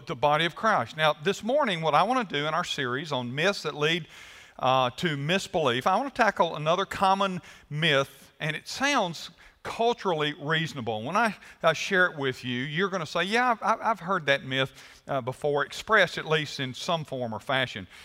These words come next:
In fact, uh, this myth is so commonly misrepresented that even Christians sometimes use it because they don't want to offend,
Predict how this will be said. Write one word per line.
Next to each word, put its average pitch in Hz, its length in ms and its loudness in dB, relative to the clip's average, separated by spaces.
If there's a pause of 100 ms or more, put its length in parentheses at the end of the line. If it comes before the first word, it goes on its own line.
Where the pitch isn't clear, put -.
(220)
In 160 120 -6
fact, 214 360 4 (340)
uh, 190 240 4
this 220 260 -2
myth 190 720 2 (580)
is 165 160 -4
so 240 220 0
commonly 233 640 0
misrepresented 175 1040 -2
that 151 140 -2
even 262 300 -2
Christians 208 600 -4
sometimes 151 560 -2
use 151 240 -6
it 160 120 -6
because - 240 -4
they 135 120 -2
don't 175 260 0
want 175 260 -6
to 147 180 -6
offend, 143 840 -4